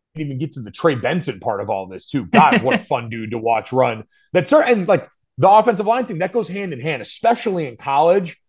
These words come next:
Speaker 1: I know we have sorts of debates about running back value in the N F L and stuff like that, but in college, where the line play is markedly different than the N F L in terms of quality,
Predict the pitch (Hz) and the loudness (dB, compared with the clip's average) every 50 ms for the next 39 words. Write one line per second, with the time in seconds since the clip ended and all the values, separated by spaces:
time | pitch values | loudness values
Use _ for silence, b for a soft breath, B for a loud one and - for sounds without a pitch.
0 | _ _ _ _ _ - 190 214 220 214 196 180 160 165 160 143 117 101 - - | _ _ _ _ _ -2 0 2 4 2 2 2 2 2 0 -2 -2 -10 -14 -6
1 | - 175 156 - - 139 117 110 110 98 120 117 110 - 120 113 107 95 104 110 | -2 -2 -2 -2 -2 -6 -8 -8 -8 -8 -8 -8 -8 -6 -6 -6 -4 -4 -6 -6
2 | 110 113 110 113 110 110 107 113 113 107 110 110 110 110 110 110 107 107 107 110 | -6 -6 -4 -4 -4 -4 -4 -4 -4 -4 -4 -4 -6 -8 -8 -8 -10 -10 -8 -8
3 | 107 101 - 107 107 110 113 104 98 - 127 113 - - 110 98 90 - 113 120 | -8 -8 -6 -6 -4 -4 -6 -8 -8 -8 -8 -8 -8 -10 -12 -12 -10 -8 -4 -2
4 | 127 131 127 - 123 110 101 - _ _ _ _ _ _ - 156 151 135 - 180 | -2 -2 -2 -4 -8 -8 -8 -10 _ _ _ _ _ _ -8 -6 -6 -4 -2 0
5 | 214 247 277 220 170 156 135 123 131 143 143 139 139 135 131 127 131 123 117 160 | 2 2 4 4 4 2 2 -2 -4 -2 0 0 0 -2 -2 -4 -6 -2 0 0
6 | 151 139 139 143 147 156 160 147 - 143 151 139 139 135 127 120 120 123 120 113 | 0 0 -2 -4 -6 -8 -10 -10 -6 -2 -2 -2 -2 -2 -4 -4 -4 -4 -4 -4
7 | 113 107 101 90 - - 123 117 120 143 190 233 240 175 - 165 123 113 110 101 | -6 -10 -12 -14 -16 -16 -12 -6 0 4 6 6 6 6 4 0 -2 -2 -12 -8
8 | - - 196 190 - - 127 107 98 127 120 120 120 123 123 123 120 113 - 139 | 0 0 0 0 0 -4 -8 -8 -8 -10 -10 -8 -8 -8 -6 -6 -8 -8 -2 0
9 | 143 151 147 123 120 117 - 135 131 123 113 - 104 - _ - 165 180 220 240 | 0 0 0 -2 -8 -10 -10 -8 -8 -8 -10 -14 -16 -16 _ 0 2 2 2 2
10 | 208 143 113 101 92 - | 0 -2 -4 -6 -10 -14